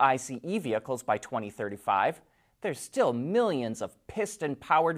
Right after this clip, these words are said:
vehicles on its roads. So to help make those vehicles more environmentally friendly, the California Assembly just passed legislation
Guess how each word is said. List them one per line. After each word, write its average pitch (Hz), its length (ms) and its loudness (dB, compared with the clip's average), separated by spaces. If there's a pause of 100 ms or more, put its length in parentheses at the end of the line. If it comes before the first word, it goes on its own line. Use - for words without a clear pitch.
vehicles 185 480 0
on 123 180 6
its - 220 -4
roads. 104 540 2 (400)
So 185 280 8
to 117 60 4
help 170 320 6
make 170 300 2
those 170 240 6
vehicles 127 520 2
more 139 300 6
environmentally 143 840 4
friendly, 117 640 0 (440)
the 143 100 0
California 180 960 0
Assembly 113 580 2
just 190 400 2
passed 170 360 2
legislation 127 960 2